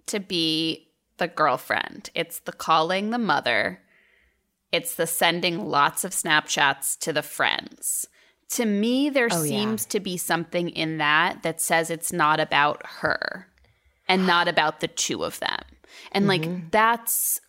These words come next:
Speaker 1: kind of my point where I jump off board with this dude who seems like, I'm sure he's a lovely human.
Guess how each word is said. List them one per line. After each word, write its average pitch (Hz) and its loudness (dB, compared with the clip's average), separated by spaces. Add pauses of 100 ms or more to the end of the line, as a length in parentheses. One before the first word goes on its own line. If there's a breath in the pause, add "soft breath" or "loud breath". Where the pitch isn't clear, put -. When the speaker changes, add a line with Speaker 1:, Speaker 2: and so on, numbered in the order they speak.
Speaker 1:
kind 170 2
of - -4
my 156 0 (160)
point - -4
where 143 4
I 139 2
jump - -8
off - -2
board - -4
with - -12
this - -6 (460 soft breath)
dude - -8
who 170 -12
seems - -6
like, - -12
I'm 156 -12
sure - -8
he's - -10
a - -12
lovely - -10
human. - -12